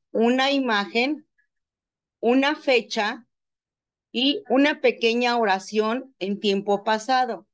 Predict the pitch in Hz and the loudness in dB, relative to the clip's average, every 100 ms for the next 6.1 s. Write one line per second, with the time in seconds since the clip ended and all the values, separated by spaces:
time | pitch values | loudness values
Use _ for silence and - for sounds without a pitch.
0 | _ - 202 240 247 262 247 247 247 233 | _ -10 -6 -4 -2 -2 -2 -2 0 0
1 | 233 247 - _ _ 202 208 214 208 214 | 2 0 -2 _ _ -6 -2 -2 0 0
2 | 202 202 196 226 214 202 175 _ _ _ | 0 0 -2 -4 -6 -6 -8 _ _ _
3 | _ - - 226 247 262 254 277 277 285 | _ -4 2 4 6 4 4 6 6 4
4 | _ _ _ - 214 240 277 - _ _ | _ _ _ 2 4 6 4 0 _ _
5 | - 196 196 196 190 185 180 165 147 135 | -4 -2 -2 0 0 0 -2 -2 -2 -6
6 | 131 | -8